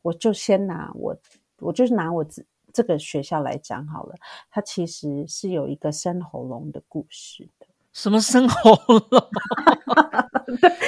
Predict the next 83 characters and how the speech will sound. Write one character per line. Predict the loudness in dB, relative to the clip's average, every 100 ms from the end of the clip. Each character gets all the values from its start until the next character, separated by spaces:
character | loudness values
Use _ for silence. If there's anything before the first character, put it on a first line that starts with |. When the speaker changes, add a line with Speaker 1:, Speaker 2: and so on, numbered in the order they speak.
| -2 6
Speaker 2:
你 | 8
Speaker 1:
请 | 10
问 | 8
一 |
下， | 8
我， | 8 8 6
我， | 8 6 8
我 | 8
的 | 6
生 | 4 6
喉 | 6
咙 | 6 6
用 | 4 2
的 | 2
对 | 4 4 4
吗？ | -2 -4 -6 -8 -8 2
Speaker 2:
你 | 8
用 | 8 8
的 | 6
不 | 4 2
对 | 4
哦， | 6
Speaker 1:
<laughs> |
我 |
先 |
确 | 8
定 |
一 |
下。 | 8
Speaker 2:
你 | 6
的 | 6
中 | 8 8 8
文 | 8
有 | 8 8
Speaker 1:
哦。 | 6 6 6 6 2 4 2 2
Speaker 2:
<laughs> | -4 -2 0 0 0
你 | 2
是 | 2 2
直 | -2
接 | 0 2
英 | 4 6
文 | 6
这 | 4
样 | 2 2
音 | 0 2
译 | 0 0
的 |
吗？ | 0
还 | 0
是 | 0
英 | 2 4
文 | 4
可 | 2
以 | -2
这 | -2
样 | -2 -2
用？ | -2
我 | 0
不 | 0
知 | 2
道 | 2
deep | 0 -6
throat | -4 -2 -2 -2
可 | -2
以 |
这 | 4
样 | 4
用 | 4
欸。 |
Speaker 1:
生 | 2
喉 | 4
咙 | 2 2
对 | 4 4
你 | 2 -2 -4 -6
来 | -6 -6 -6
讲 | -2 -2 -2
是 | -8 -10
什 | -8
么 | -10
意 | -8 -8
思？ | -8 -8
中 | 0 0 0
文？ | -4 -4 -10 -16